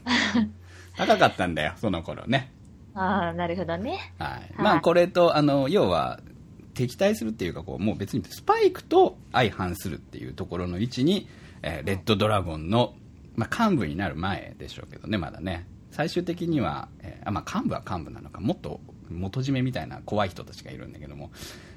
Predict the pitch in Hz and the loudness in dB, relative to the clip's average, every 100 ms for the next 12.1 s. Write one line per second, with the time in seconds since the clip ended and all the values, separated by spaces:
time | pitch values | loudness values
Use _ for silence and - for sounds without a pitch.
0 | - 80 76 65 82 127 175 139 78 90 | -6 -4 -4 -6 -4 4 6 6 4 2
1 | 135 - - - - - - - - - | 2 2 0 -8 -12 -18 -20 -20 -20 -20
2 | - - 208 190 143 - - - - - | -20 -16 -12 -12 -14 -18 -14 -12 -8 -8
3 | 87 - 101 - 92 - - - - - | -6 -6 -8 -4 -2 0 -2 -4 -12 -10
4 | 110 - 98 104 - 95 92 87 95 95 | -8 -8 -6 -6 -6 -6 -6 -4 -6 -6
5 | - - - - - - - - - 98 | -12 -20 -20 -20 -20 -20 -18 -12 -6 -4
6 | 90 90 - 82 80 69 69 - - - | -4 -6 -6 -6 -6 -8 -10 -12 -14 -20
7 | - 117 92 117 127 123 117 110 101 95 | -6 -2 2 4 4 4 4 4 2 -2
8 | - - 110 - 69 - 110 - 64 80 | -4 0 0 0 -10 -2 0 0 -4 -6
9 | 85 - - - 98 78 76 - - - | -6 -8 -12 -6 -4 -4 -8 -16 -18 -18
10 | - - - 156 147 80 117 - - 67 | -20 -20 -4 -2 0 0 -2 -2 -8 -8
11 | 82 87 - - - - 65 67 65 64 | -6 -6 -8 -16 -20 -16 -14 -12 -12 -12
12 | 65 | -12